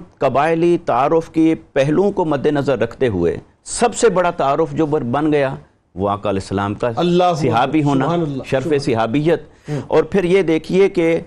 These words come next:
Speaker 1: ہر صحابی کو عظمت ملی۔
Speaker 2: ہوں۔
Speaker 1: جس نے ایک لمحے بھر کے لیے بھی حالت ایمان میں آقا علیہ السلام کی صحبت کو پایا وہ صحابی ہے۔
Speaker 2: ہاں۔
Speaker 1: لیکن قربان جائیں ان کے شرف صحابیت
Speaker 2: اللہ۔
Speaker 1: پر کہ جن کو شرف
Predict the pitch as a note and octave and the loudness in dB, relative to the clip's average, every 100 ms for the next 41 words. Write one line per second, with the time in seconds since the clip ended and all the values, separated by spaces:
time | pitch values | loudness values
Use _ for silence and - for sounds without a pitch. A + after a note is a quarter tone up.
0 | - _ _ A2 G3+ G#3+ F#3+ C3+ C#3 D#3+ | -12 _ _ 0 2 2 0 2 2 2
1 | F3 G3 F3+ F3+ C#3+ C#3+ D#3+ D3+ A2+ E2+ | 0 0 0 0 0 0 0 0 -2 -2
2 | D#2 - _ E3 B2 - F#2 E3 G3 G#3 | -4 -8 _ -4 -4 -6 -2 -2 0 0
3 | G3 F3+ G3+ G3+ B2+ G#3 G#3+ A#3+ E3+ F#3 | 2 2 2 2 2 2 2 0 0 -2
4 | - F#3 F#3 G3 F3+ D3 D#3 F3 F3 D#3+ | 0 0 2 2 2 0 0 0 0 2
5 | D#3 D#3 F3 F3 E3 D3 D3+ D#3+ D#3 D3 | 2 0 0 0 2 0 0 -2 -2 -2
6 | D#3 D#3 D3+ D#3+ D#3 D#3+ - D#3+ C#3 D3 | -2 -2 0 2 2 0 -2 -2 0 0
7 | D#3 D3+ D3 C#3+ D3 D3+ F2 C#2 - - | 0 0 0 0 0 0 -2 -6 -12 -8
8 | C#3+ D3+ A#2 G#2 F3+ G#3+ G3+ D3+ A#2 A#2 | -4 -4 -2 0 0 0 -2 -2 0 0
9 | F3 G#3 E3+ F3+ G3+ G3 - G#3+ B3 A#3+ | 0 0 0 0 0 -4 -2 0 2 2
10 | A#3 G3+ F#3 G3 F3 D#3 A#2 A#2+ C3+ - | 2 0 0 -2 0 0 2 0 0 2
11 | D#3 F3 G3 D#3+ G#2+ - _ _ - E3 | 2 2 2 0 -4 -10 _ _ -4 -2
12 | G2+ E3+ G#3+ G#3 A3 G#3 G3+ G3+ | 0 0 0 2 2 2 2 4